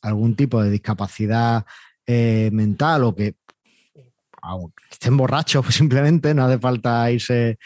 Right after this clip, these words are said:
eh, a problemas más graves, eh, hace que no pueda,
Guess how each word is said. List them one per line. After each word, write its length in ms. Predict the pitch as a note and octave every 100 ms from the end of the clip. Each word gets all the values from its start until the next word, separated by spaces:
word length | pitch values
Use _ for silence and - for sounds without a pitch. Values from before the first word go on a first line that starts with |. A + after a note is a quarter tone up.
| - - _
eh, 680 | B2 A#2+ A2 A2 A2 A2 - _ _
a 280 | A#2+ A2+ A2+
problemas 340 | A#2 A#2+ B2 A#2+
más 180 | A#2
graves, 340 | G#2+ C3 D3 E3+ _ _ - - _ _
eh, 400 | A#2 A2+ A2 A2 - _ _ _ _ _ -
hace 360 | C#3 - D#3+
que 320 | - E3+ D#3 _ _ _ _
no 280 | C3 C#3 B2+
pueda, 520 | C#3 D#3 D#3+ D#3+ -